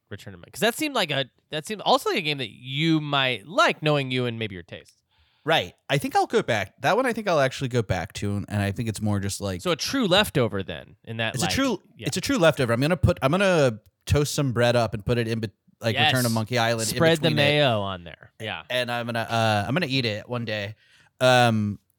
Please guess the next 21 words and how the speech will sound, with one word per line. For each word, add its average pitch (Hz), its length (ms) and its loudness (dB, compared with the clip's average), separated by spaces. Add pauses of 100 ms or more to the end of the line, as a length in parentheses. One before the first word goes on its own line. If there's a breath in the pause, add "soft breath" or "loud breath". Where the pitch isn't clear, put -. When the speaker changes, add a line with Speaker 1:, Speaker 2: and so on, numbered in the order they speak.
(220)
Speaker 2:
yeah, 196 240 4
it 156 100 2
was 160 140 2
just, 233 220 -6
like, 185 420 -2 (240)
the 139 80 -6
timing. 147 440 0
I - 40 -2
think 226 180 -2
I, 294 100 -6
like, 247 140 -4
started 110 440 -2
it 120 100 -4
before, 104 360 -4
like, 104 140 -4
an 110 80 -4
insane 101 580 -2
work 101 280 -4
week. 113 360 -4 (540 loud breath)
Speaker 1:
Uh, 92 320 -4 (500)
yeah. 87 260 -4